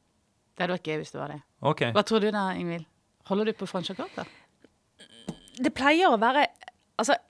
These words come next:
Speaker 3: altså det som er dumt med å holde på Franciacorta er at per definisjon er dette veldig bra viner.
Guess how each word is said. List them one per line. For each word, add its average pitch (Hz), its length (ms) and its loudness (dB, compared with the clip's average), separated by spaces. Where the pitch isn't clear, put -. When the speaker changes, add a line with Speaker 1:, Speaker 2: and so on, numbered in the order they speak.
Speaker 3:
altså 262 180 2
det 330 160 4
som 254 100 4
er 220 140 0
dumt 285 240 2
med 214 80 -2
å - 80 -10
holde 214 240 -2
på 220 100 -4
Franciacorta - 680 -6
er 180 320 -2
at - 160 -14
per 247 240 4
definisjon 185 680 -2
er 220 260 0
dette 175 240 -6
veldig 170 320 -4
bra 165 160 -4
viner. 147 240 -8